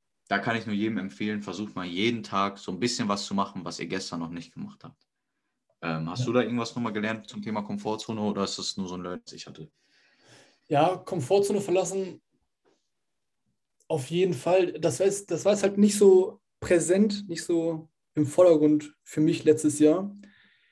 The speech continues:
Speaker 2: Mit der Bundeswehr könnte man das halt darauf anwenden, dass ich halt wortwörtlich durch die Scheiße gegangen bin,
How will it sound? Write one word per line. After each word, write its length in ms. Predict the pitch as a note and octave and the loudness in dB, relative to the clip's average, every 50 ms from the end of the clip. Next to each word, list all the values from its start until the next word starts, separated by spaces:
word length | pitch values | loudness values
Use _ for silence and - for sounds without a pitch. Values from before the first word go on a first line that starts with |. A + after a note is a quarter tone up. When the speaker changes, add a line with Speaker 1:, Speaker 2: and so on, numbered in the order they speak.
| _ _ _ _ _ _ - | _ _ _ _ _ _ -4
Speaker 2:
Mit 100 | - C3+ | 2 4
der 60 | E3+ | 6
Bundeswehr 640 | D#3+ C#3+ F3+ G#3 A#3 A3+ G#3 G#3 G3+ G3 F#3+ F#3 F3+ | 6 8 8 8 8 6 6 6 6 6 6 6 4
könnte 300 | F3+ - - G3 G3 F#3+ | 2 -2 -4 -2 0 0
man 180 | F3+ F3 E3+ F3 | 0 0 -2 0
das 200 | E3+ E3 E3 - | -2 -2 0 0
halt 160 | E3 D#3 D3+ | -2 0 2
darauf 280 | D#3 E3 F3 F3 - D#3 | 2 2 2 0 -2 -4
anwenden, 420 | D#3+ E3 D#3 D#3+ D#3+ D#3+ D#3 D#3+ | -4 -4 -2 -2 -2 -2 -2 -2
dass 180 | D3+ D3+ D3 - | -4 -4 -4 -6
ich 140 | D3+ - | -6 0
halt 300 | - D3+ D3+ D3+ D3 - _ _ _ _ _ _ _ _ _ _ _ _ _ _ _ _ _ _ _ _ _ _ - | 2 4 4 4 2 -2 _ _ _ _ _ _ _ _ _ _ _ _ _ _ _ _ _ _ _ _ _ _ -14
wortwörtlich 600 | - C3 D3 E3+ E3 E3 F3 F3+ F3+ F3+ F3 - | -4 2 2 2 4 4 2 0 2 0 0 0
durch 220 | - E3 D#3+ - - | 0 0 -2 -2 -2
die 120 | E3+ D#3+ | -6 -4
Scheiße 380 | B2+ - E3 F3 F#3+ G3 - - | 0 4 4 4 4 4 0 0
gegangen 340 | F3 E3 E3 D#3+ E3+ F3+ | 0 2 2 0 0 0
bin, 340 | F3 F3 F3 F3+ F3+ F3 - | -2 -4 -4 -6 -8 -12 -14